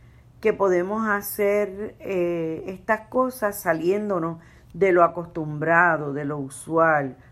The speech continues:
para cumplir con estos elementos. Por ejemplo, en vez de ayunar de comer, Él nos pide que ayunemos de la hipocresía, de los moralismos,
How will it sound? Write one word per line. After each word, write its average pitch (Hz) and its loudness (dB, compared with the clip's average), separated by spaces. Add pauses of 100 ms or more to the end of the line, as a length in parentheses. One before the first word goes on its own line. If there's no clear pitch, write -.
(140)
para 190 2
cumplir 160 -6
con 165 -8
estos 143 -8
elementos. 170 -8 (840)
Por 196 0
ejemplo, 156 -4 (420)
en 175 0
vez 190 -2
de 220 0
ayunar 180 0
de 175 -4
comer, 220 -4 (640)
Él 156 -6
nos 170 -4
pide 220 0
que 220 0
ayunemos 165 -2
de 165 -2
la 151 -6
hipocresía, 190 -6 (400)
de 156 0
los 143 -2
moralismos, 175 -4